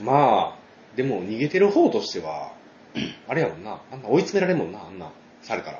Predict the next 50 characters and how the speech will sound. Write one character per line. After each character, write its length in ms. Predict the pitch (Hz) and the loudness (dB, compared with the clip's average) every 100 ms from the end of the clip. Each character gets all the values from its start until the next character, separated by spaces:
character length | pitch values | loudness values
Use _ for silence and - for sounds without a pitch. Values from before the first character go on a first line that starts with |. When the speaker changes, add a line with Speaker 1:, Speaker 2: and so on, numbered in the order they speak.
| - | -2
Speaker 1:
ま 80 | 120 | 0
あ、 40 | |
テ 100 | 123 | 4
レ 100 | 131 139 | 4 6
ビ 100 | 107 | 4
で 600 | 104 95 95 92 90 90 - | 4 4 2 0 -2 -4 -4
バ 80 | 107 | 0
ン 100 | 120 | 4
バ 100 | 123 | 6
ン 40 | 104 | 6
や 60 | |
ら 100 | 110 | 4
れ 100 | 104 | 4
た 100 | 90 | 2
ら、 280 | 87 87 90 | 2 2 2
Speaker 2:
<laughs> 20 | |
Speaker 1:
気 160 | - 165 | 2 6
弱 180 | 160 170 | 6 6
か 120 | 160 | 4
っ 60 | |
た 80 | 147 | 4
ら 100 | 190 | 4
も 280 | 170 95 92 - 151 | 4 2 -2 -6 -4
う、 0 | |
Speaker 2:
<laughs> 60 | 175 | 2
も 200 | 170 170 | 4 4
う、 40 | 139 | 6
Speaker 1:
や 100 | 156 | 6
ば 100 | 147 | 6
い 20 | |
や 60 | |
ば 200 | 147 131 113 | 6 4 4
い 40 | |
っ 40 | 107 | 0
て 80 | |
な 120 | 104 117 | 4 4
る 100 | 139 | 4
や 60 | |
ろ 60 | 104 | 4
な。 240 | 143 131 - | 4 4 4
Speaker 2:
な 40 | |
る 60 | 160 | 2
や 80 | 127 | 2
ろ。 140 | - - - - - - - - - - 180 - - - | -2 -8 -18 -20 -20 -20 -20 -20 -10 -4 -4 -6 -18 0
え、 100 | 180 | 4
だ 120 | 214 | 4
っ 100 | 226 | 4
て、 400 | 123 104 87 - - | 4 4 2 -4 4
結 220 | 403 - | 6 6
構、 240 | 131 104 | 6 4